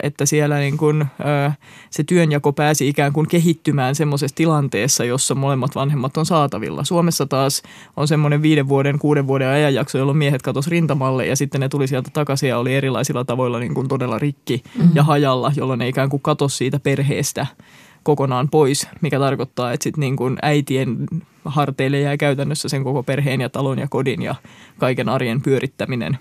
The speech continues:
Speaker 1: Ja sit siitä on ollut niin kuin hankalampi ponnistaa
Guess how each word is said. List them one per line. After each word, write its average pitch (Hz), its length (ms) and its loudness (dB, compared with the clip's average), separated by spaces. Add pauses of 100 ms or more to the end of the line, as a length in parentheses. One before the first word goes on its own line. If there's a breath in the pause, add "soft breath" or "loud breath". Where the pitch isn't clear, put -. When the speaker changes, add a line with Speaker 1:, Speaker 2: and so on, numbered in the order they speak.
(340 soft breath)
Speaker 1:
Ja 117 260 -2 (240)
sit - 280 -2
siitä 139 420 0
on 131 140 -2
ollut 127 260 -2
niin 131 200 -4
kuin 139 220 -2 (320 loud breath)
hankalampi 143 540 0
ponnistaa 135 640 -2